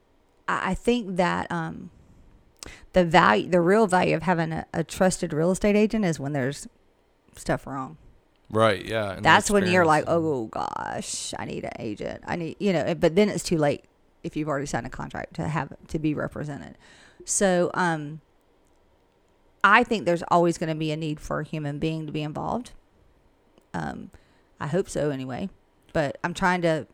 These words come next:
Speaker 1: stay abreast of everything and just roll with it and, uh,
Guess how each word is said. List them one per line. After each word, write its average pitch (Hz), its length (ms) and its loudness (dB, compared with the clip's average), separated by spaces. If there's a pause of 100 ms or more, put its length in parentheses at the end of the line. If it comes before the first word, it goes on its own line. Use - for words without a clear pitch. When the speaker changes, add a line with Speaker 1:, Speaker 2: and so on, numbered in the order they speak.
(160)
Speaker 1:
stay 165 420 0
abreast 156 560 -4
of 165 120 -4
everything 175 600 -4
and 147 280 -8
just 156 200 -8
roll 151 240 0
with 160 180 -2
it 214 180 0 (480)
and, 147 320 -8
uh, 151 240 -6